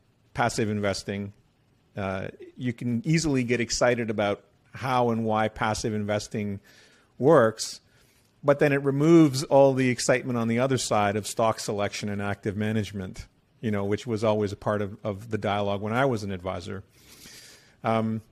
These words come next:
but I feel like this virtuous cycle that you're talking about has brought back the magic or the excitement of the market, and it's, it, it's attracted younger investors who, for the, you know, I think, I think at, at some point around the, you know,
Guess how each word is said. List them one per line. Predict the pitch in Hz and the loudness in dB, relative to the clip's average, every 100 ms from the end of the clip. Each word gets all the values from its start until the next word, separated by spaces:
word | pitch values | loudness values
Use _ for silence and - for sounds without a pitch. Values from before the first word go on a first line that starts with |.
| - | 0
but | 160 | 4
I | 143 | 4
feel | 185 185 | 4 4
like | 156 147 | 4 2
this | 120 | -2
virtuous | 113 143 - 147 - | 2 0 2 0 0
cycle | - 135 - 135 | 0 0 2 0
that | 113 110 | 2 -2
you're | 110 | -4
talking | 120 107 101 110 | -4 -4 -2 -4
about | 104 104 101 101 | -4 -4 -4 -6
has | 127 110 | -8 -8
brought | 107 123 127 110 | -2 0 0 -2
back | 117 120 113 - - - _ 123 | -2 0 -2 -6 -14 -14 _ -6
the | 117 | -2
magic | 110 110 107 110 104 | 0 -2 0 -2 -2
or | 107 | -4
the | 107 | -4
excitement | 104 - 113 117 107 | -4 -2 -2 0 -4
of | 104 | -4
the | |
market, | 101 104 110 - 101 | -4 -2 -2 -2 -4
and | 101 | -6
it's, | 110 123 - | -12 -14 -12
it, | 120 - | -14 -12
it's | 117 - | -14 -12
attracted | - - 135 120 - 131 107 101 - - _ | -12 -4 0 0 -2 -4 -2 -6 -12 -18 _
younger | - 117 113 113 110 104 | -2 0 0 0 2 2
investors | 104 104 104 107 - 104 101 | 0 -2 0 -2 -2 -2 -2
who, | - 113 107 | -2 -2 -2
for | - 127 | -4 -4
the, | 120 131 | -4 -6
you | 143 | -4
know, | 117 | -4
I | 117 | -2
think, | 143 117 - | -4 -6 -6
I | |
think | 117 143 123 | -6 -6 -6
at, | 127 107 - | -8 -8 -8
at | 113 | -6
some | 139 135 | -6 -6
point | - 113 101 110 _ _ - _ - | -4 -4 -4 -8 _ _ -20 _ -6
around | 113 113 107 | -2 -2 -2
the, | 101 - - | -6 -10 -10
you | 120 | -8
know, | 107 107 | -6 -8